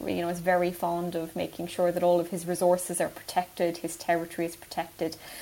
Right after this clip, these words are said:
and, um, can potentially be a little bit sensitive to other cats in the area. So part of it could indeed be personality.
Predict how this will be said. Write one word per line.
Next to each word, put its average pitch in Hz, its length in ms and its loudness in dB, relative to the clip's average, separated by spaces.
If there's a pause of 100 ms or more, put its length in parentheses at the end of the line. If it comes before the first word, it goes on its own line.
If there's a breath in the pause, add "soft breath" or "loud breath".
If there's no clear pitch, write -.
(160 loud breath)
and, 160 200 -4
um, 147 280 -2
can 160 280 -2
potentially 165 520 -4
be 160 120 -2
a 160 40 2
little 160 160 -2
bit 156 120 -2
sensitive 151 500 -4
to - 100 -6
other 147 160 2
cats - 420 -8
in 160 140 -4
the 156 160 -2
area. 147 360 -2 (280 loud breath)
So - 160 2
part 170 400 -2
of 170 80 -4
it 165 80 -8
could 170 260 -2
indeed 156 380 -2
be 156 80 -2
personality. - 960 -4